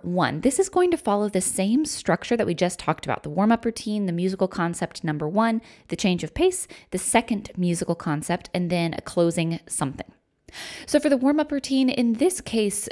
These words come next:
this lesson is actually labeled as teacher choice. But if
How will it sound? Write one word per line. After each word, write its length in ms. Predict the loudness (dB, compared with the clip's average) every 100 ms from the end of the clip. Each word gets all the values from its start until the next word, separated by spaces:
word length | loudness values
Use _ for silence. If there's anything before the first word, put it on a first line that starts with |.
| -8
this 680 | -8 -8 -4 2 4 2 0
lesson 360 | 0 2 2
is 100 | 2
actually 320 | 0 0 -2
labeled 400 | 0 0 0 0
as 300 | 0 0 -4
teacher 360 | -8 -8 -4 -4
choice. 380 | -2 -2 -2 -4 -12 -14 0
But 240 | 4 6
if 180 | 4 0